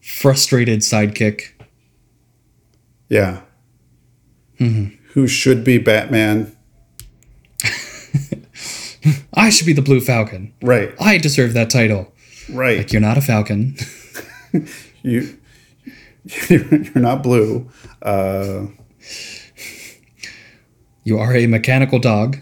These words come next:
Speaker 1: a dynamic mutt, if you will. <laughs>
Speaker 2: I, I just appreciate Dynomutt so much in this film.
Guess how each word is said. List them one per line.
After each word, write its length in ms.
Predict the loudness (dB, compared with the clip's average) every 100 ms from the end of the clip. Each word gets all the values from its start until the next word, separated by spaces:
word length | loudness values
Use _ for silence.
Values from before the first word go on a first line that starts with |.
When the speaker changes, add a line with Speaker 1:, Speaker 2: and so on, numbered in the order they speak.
| _ _
Speaker 1:
a 140 | -4 0
dynamic 520 | 2 2 2 2 2
mutt, 260 | 0 0 -4
if 180 | -4
you 80 | 0
will. 280 | 0 0 -6 -12 -20 -8 -4
<laughs> 40 | -2 -4 -4 -6 -6 -8 -10 -12 -14 _ _ _ _ _ _ _ _ _ _ _ -20 -20 -20 -20 -20 -20 _ _ _ _ _ _ -20 _ _ _ -4
Speaker 2:
I, 140 | -2 0
I 60 | 0
just 260 | 0 -2 -2
appreciate 840 | -4 -2 -4 -2 -4 -2 -4 -6 _ _ _ _ _ -20 -14 -6
Dynomutt 480 | -4 -2 -4 -6
so 180 | -8 -6
much 260 | -4 -6 -8
in 60 | -10
this 180 | -10
film. 420 | -12 -12 -12 -14